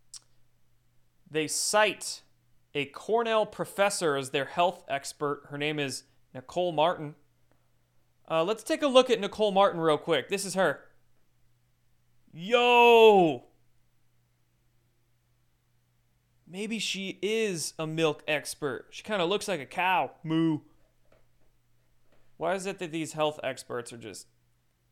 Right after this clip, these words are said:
obese and totally unhealthy? That's our health expert there. And her argument is that there is no evidence that raw milk is healthier for you than pasteurized milk.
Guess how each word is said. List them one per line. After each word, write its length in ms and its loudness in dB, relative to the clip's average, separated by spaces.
obese 640 -10
and 280 -16
totally 460 -10
unhealthy? 680 -10
That's 260 -10
our 120 -6
health 300 -10
expert 500 -14
there. 220 -20
And 160 -8
her 180 0
argument 580 4
is 200 -4
that 460 2
there 160 4
is 140 0
no 180 8
evidence 420 2
that 100 -2
raw 200 2
milk 260 0
is 140 -8
healthier 400 0
for 240 -2
you 100 -6
than 120 -8
pasteurized 500 -6
milk. 280 -12